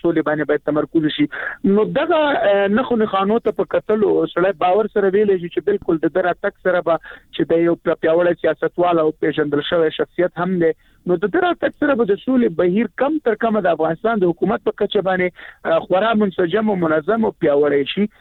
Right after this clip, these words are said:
آه، په دې برخه کې ډېره امیدواري زه لرم چې موږ به وکړی شو چې د سولې بهیر ته یو وارې بیا په پوره، آه، هوډ سره او په پوره، آه، قوت سره او ځواک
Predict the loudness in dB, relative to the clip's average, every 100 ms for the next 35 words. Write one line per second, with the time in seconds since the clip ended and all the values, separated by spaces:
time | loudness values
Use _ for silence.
0 | -18 -4 -2 0 -2 0 0 0 -2 -2
1 | -2 0 2 0 -2 0 2 2 0 0
2 | 0 0 0 2 2 2 0 -2 0 0
3 | -2 -8 _ -2 0 2 2 0 0 0
4 | 0 0 -6 -4 -2 -2 0 0 2 2
5 | 0 0 0 0 2 2 0 0 -2 -2
6 | -4 -12 0 2 2 0 -4 -12 -20 _
7 | -2 0 2 2 2 0 0 2 2 0
8 | -2 0 0 -2 -4 0 2 2 2 2
9 | 2 2 -2 -6 _ _ 0 2 2 0
10 | 0 0 0 0 0 0